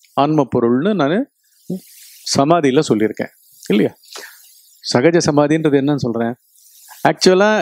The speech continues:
கண்ணை கூட மூட வேண்டிய அவசியம் இல்லை. ஆனா உங்களுக்கு முதல்ல நீங்க வந்து பரிச்சயப்படணும்.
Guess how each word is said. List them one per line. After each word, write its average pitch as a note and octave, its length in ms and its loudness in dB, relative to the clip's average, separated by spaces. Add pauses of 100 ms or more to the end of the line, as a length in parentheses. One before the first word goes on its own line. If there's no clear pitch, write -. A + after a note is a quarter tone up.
(160)
கண்ணை D3+ 240 2
கூட G3+ 160 2
மூட G3+ 220 2
வேண்டிய G3 280 2
அவசியம் F3+ 340 0
இல்லை. C#3 160 0 (180)
ஆனா D#3 280 0 (280)
உங்களுக்கு F3 420 2
முதல்ல G3+ 580 2
நீங்க F3+ 200 -4
வந்து F3 200 0
பரிச்சயப்படணும். F3+ 840 0